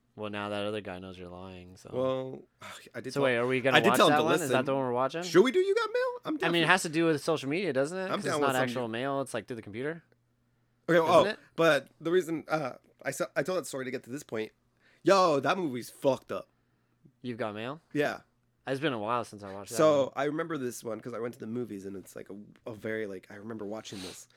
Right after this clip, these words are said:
Speaker 1: Mm-hmm.
Speaker 2: Um, and pretty much it's Tom Hanks, Meg Ryan,
Speaker 1: Yeah.
Speaker 2: like, Sleepless in Seattle
Speaker 1: Yeah.
Speaker 2: shit. Like,
Speaker 1: Mm-hmm,
Speaker 2: oh,
Speaker 1: mm-hmm,
Speaker 2: wow.
Speaker 1: mm-hmm.
Speaker 2: Um,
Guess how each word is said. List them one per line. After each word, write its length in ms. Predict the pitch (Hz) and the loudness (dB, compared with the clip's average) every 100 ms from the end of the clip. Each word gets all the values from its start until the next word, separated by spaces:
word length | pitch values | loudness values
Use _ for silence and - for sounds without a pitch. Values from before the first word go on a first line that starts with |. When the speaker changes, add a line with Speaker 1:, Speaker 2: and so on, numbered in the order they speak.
| - | -14
Speaker 1:
Mm-hmm. 220 | 120 113 | -8 -6
Speaker 2:
Um, 380 | 110 110 104 98 - _ _ _ | -4 -6 -8 -16 -20 _ _ _
and 60 | 120 | -8
pretty 120 | 120 | -6
much 120 | 107 - | -6 -8
it's 100 | - | -6
Tom 200 | 143 135 | -4 -2
Hanks, 320 | 131 - - | -6 -8 -6
Meg 220 | 123 117 | -4 -2
Ryan, 400 | 117 117 110 113 - | -2 -2 -4 -6 -6
Speaker 1:
Yeah. 220 | 101 85 _ - | -6 -8 _ -18
Speaker 2:
like, 140 | - | -16
Sleepless 340 | - 139 123 123 | -10 -8 -8 -10
in 80 | |
Seattle 440 | 110 117 104 107 104 | -8 -6 -6 -4 0
Speaker 1:
Yeah. 120 | 165 | 0
Speaker 2:
shit. 280 | - 104 98 _ 104 | 0 -6 -10 _ -12
Like, 140 | 98 | -10
Speaker 1:
Mm-hmm, 100 | 101 | -6
Speaker 2:
oh, 40 | 127 | -4
Speaker 1:
mm-hmm, 100 | 120 | -4
Speaker 2:
wow. 240 | 117 104 | -6 -8
Speaker 1:
mm-hmm. 440 | 95 98 135 - | -10 -14 -16 -8
Speaker 2:
Um, 360 | 110 104 98 | -6 -6 -10